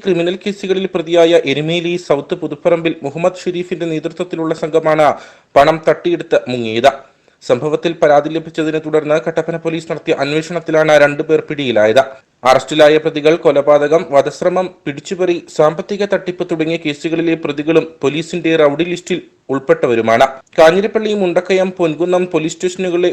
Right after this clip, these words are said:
ഉദ്യോഗസ്ഥരുടെ സഹായത്തോടെയാണ് പ്രതികളെ പിടികൂടിയത്. പ്രതികൾ പണം തട്ടിയെടുക്കാൻ ഉപയോഗിച്ച വാഹനവും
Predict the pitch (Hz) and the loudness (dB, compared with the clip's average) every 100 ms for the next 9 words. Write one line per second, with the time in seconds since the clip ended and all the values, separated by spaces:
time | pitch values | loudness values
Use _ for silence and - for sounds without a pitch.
0 | 143 139 156 170 160 170 175 160 156 165 | -2 -6 -6 -6 -8 -8 -8 -6 -2 -2
1 | 165 170 170 165 165 151 - 151 156 165 | 0 -2 2 4 6 4 2 -4 -2 0
2 | 165 156 139 117 113 117 139 - _ 131 | -2 -4 -8 -4 0 2 2 0 _ -4
3 | 135 151 165 160 151 165 156 160 160 160 | 0 2 2 2 2 0 -2 0 -4 0
4 | 160 160 156 151 156 156 151 151 170 170 | 0 0 -4 -4 0 4 4 4 0 -2